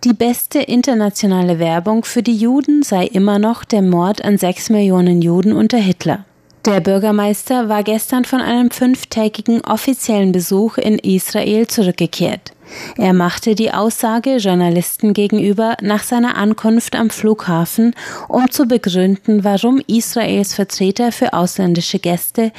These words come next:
stets einen Besuch in der Holocaust-Gedenkstätte Yad Vashem in Jerusalem arrangierten.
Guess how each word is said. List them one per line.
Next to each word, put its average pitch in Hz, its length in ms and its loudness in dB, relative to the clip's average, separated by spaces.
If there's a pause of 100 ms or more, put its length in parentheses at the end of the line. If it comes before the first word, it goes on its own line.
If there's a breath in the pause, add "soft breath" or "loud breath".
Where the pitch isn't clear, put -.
(200 loud breath)
stets - 440 0
einen 208 280 2
Besuch 208 440 0
in 220 140 0
der 202 160 0
Holocaust-Gedenkstätte 226 1300 0
Yad 196 360 0
Vashem 190 520 0
in 196 180 2
Jerusalem 180 680 2
arrangierten. 196 720 0